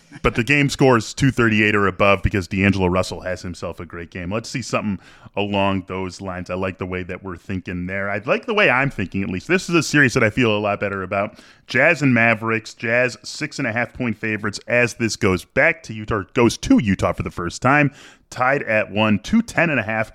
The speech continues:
Speaker 2: the total on this game. Bojan Bogdanovic is a, is a problem for Memphis, for, uh, Dallas, and we've seen that over the first two games. Twenty-six points in game one, twenty-five points in game two. Just that, you know, that, that screen curl game that he has operating in the mid-range, uh, you know,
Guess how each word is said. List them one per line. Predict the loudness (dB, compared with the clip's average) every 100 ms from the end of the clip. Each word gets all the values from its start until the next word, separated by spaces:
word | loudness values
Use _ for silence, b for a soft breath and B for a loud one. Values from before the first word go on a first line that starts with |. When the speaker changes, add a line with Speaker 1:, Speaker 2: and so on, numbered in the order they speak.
| B B -14
Speaker 2:
the |
total | -6 -6 -4 -8
on | -6
this | -4 -4 -2
game. | -2 -2 -2 b b b b b b -2
Bojan | 2 4 4
Bogdanovic | 2 2 2 2 0
is | 0
a, | 0 0 -2
is | -8
a |
problem | -4 0 2 0 -6 0
for | 4
Memphis, | 4 2 -2 -6
for, | 0 2 2
uh, | 0 0
Dallas, | 0 0 0 0
and |
we've | 0 0
seen | 2 4
that | 4 0 -2
over | -2
the | -4
first | -6 -8 -6
two | -8
games. | -6 -4 -4 -4
Twenty-six | 0 0 0 -6
points | 0 0 0
in | 0
game | 0 0
one, | 2 0
twenty-five | 0 0 0 -2 -4 -2
points | 0 0 -2
in | -4
game | -2 -2 -2
two. | -4 -4 -4 B B B B
Just | -14 -4 0
that, | 0 0 _ _
you | -4 -2
know, |
that, | -2 -4
that | -6 -6
screen | -6 2 6 6 6
curl | 4 4 4
game | 2 2 4 4
that | 0
he | -6 -4
has | 2 4 4 2
operating | 0 0 2 2 4 4
in | 4
the | 4
mid-range, | 4 4 2 4 4 4 2 -2
uh, | -4 -4
you |
know, | -8